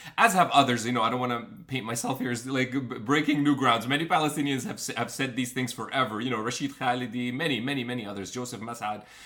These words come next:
um, uh, uh, Noura Erakat, like, so many, uh, uh, Palestinian and, and, uh, uh, Jewish scholars as well, and, and even Israeli scholars. The, the, the,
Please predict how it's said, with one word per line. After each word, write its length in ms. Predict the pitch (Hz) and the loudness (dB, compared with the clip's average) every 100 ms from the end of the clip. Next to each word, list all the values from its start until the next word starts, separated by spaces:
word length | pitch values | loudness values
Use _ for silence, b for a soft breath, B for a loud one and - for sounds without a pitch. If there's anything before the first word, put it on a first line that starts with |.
| B 160 | B -6
um, 520 | - 117 113 113 107 - | 2 4 4 0 -8 -12
uh, 40 | |
uh, 400 | 113 - 110 104 | -10 -4 -2 -2
Noura 240 | 113 135 120 113 | -2 -2 -2 -2
Erakat, 680 | 113 110 113 101 101 - - | -6 -8 -4 -4 -6 -14 -12
like, 420 | 117 113 - - - - - | -10 -10 -14 -20 -20 -20 -16
so 200 | - - | -6 -2
many, 240 | 147 127 117 | 0 -2 -4
uh, 60 | 113 | -6
uh, 400 | - 110 - - | -8 -12 -14 -8
Palestinian 540 | 120 113 113 123 113 | -4 -4 -2 -2 0
and, 240 | 110 131 131 | 2 2 4
and, 320 | 131 143 135 | 4 4 2
uh, 240 | - 120 117 | -2 -2 -2
uh, 140 | 113 | -4
Jewish 280 | 110 131 131 | -2 0 0
scholars 400 | - 117 110 101 | 0 -2 -2 -6
as 140 | 104 | -8
well, 220 | 107 117 110 | -4 -4 -2
and, 260 | 107 113 | -4 -4
and 100 | 107 | -6
even 240 | 117 120 117 | -4 -4 -4
Israeli 380 | 110 117 117 | -6 -6 -6
scholars. 440 | 110 - 90 - - B B - | -8 -8 -8 -10 -18 B B -16
The, 140 | - | -14
the, 220 | - 165 | -8 -8
the, 320 | 156 170 196 | -8 -10 -12